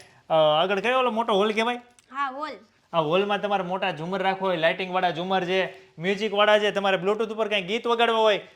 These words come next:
Speaker 1: તો ગીતે વગાડી શકો. હેંગિંગ લાઇટમાં પણ ઘણી બધી વેરાયટી, આમ નજર મારો ત્યાં તમને બધે જ અહીંયા હેંગિંગ લાઇટ જોવા મળે, મોટા મોટા ઝુમરવાળા ઝુમર લાઇટ જોવા મળે, મ્યુઝિકવાળી લાઇટ જોવા મળે, Bluetooth લાઇટ જોવા મળે. આ બધી રિંગ જોવો, કેટલી બધી રિંગ રાખી છે ખુશી.
Speaker 2: હા,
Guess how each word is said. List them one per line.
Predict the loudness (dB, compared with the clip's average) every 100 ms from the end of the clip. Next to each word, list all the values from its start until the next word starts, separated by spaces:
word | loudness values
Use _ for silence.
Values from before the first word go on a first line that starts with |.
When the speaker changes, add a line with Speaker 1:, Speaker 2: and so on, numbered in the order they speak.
| -6
Speaker 1:
તો | 0
ગીતે | 2 4
વગાડી | 2 2 0
શકો. | 0 -2 2
હેંગિંગ | 2 2 0
લાઇટમાં | 4 2 2 -2
પણ | -2
ઘણી | 0 0 2
બધી | 0 2
વેરાયટી, | 2 2 2 -2
આમ |
નજર | 0 2 4
મારો | 4 2
ત્યાં | 2 -2 -2
તમને | -4 -2 -4 -4 -8 -18 _
બધે | 0 4 4 8 6 6
જ | -2 -8
અહીંયા | -6 -2
હેંગિંગ | -2 -2 -2
લાઇટ | 0 0
જોવા | 2 0
મળે, | 2 2 2 -2 -20 -10
મોટા | -4 -4
મોટા | 0 0
ઝુમરવાળા | 0 -2 2 4 4 4
ઝુમર | 2 -2
લાઇટ | 2 0
જોવા | 0 -2 -2
મળે, | 0 -2 -2 -10 _
મ્યુઝિકવાળી | -4 -2 -2 0 2 2
લાઇટ | 0 0
જોવા | 0 0
મળે, | 0 0 -2 -10 _
Bluetooth | -4 -2 -2 0
લાઇટ | 0 0
જોવા | 0 0
મળે. | 0 -2 -2 -6 _ _ -6
આ |
બધી | -2 -2 -2
રિંગ | -4 -6 -4
જોવો, | -2 -2 -4 -8
કેટલી | -6 -2
બધી | -2
રિંગ | -2 -4
રાખી | -6 -8 -12
છે |
ખુશી. | -14 -12
Speaker 2:
હા, | -10 -10 -12